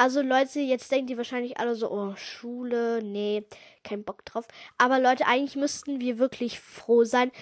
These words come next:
Und ich bin wirklich auch nicht immer, ich gehe auch nicht immer mit einem Lächeln in die Schule, weil es macht mir auch Schule mal nicht Spaß. Aber so größtenteils, weil da sehe ich halt auch meine Freunde und so. Und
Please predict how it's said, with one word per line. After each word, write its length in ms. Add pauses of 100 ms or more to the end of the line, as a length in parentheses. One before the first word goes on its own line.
(140)
Und 240
ich 180
bin 220
wirklich 420
auch 220
nicht 200
immer, 220
ich 220 (260)
gehe 200
auch 160
nicht 180
immer 100
mit 220
einem 180
Lächeln 380
in 120
die 120
Schule, 400 (360)
weil 380
es 320
macht 380
mir 240
auch 160
Schule 260
mal 220
nicht 340
Spaß. 380 (420)
Aber 360
so 200
größtenteils, 800
weil 120
da 100
sehe 120
ich 120
halt 140
auch 180
meine 220
Freunde 600
und 180
so. 200 (420)
Und 640